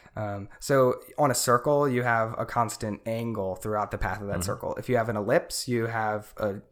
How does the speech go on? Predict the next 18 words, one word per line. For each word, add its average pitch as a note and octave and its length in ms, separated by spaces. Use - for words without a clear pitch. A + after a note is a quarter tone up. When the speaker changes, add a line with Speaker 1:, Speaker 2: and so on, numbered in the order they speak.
Speaker 1:
different D#3+ 360
angle G#2 400
as G#2+ 320
you G#2+ 80
move G2+ 280
throughout F#2 260
that - 160
curve. F2+ 320
So G#2 300
the A#2 100
idea A2 360
is G#2+ 180
you A2 80
want A2 180
to A2+ 60
be G#2 400
on G2 320
the F#2 300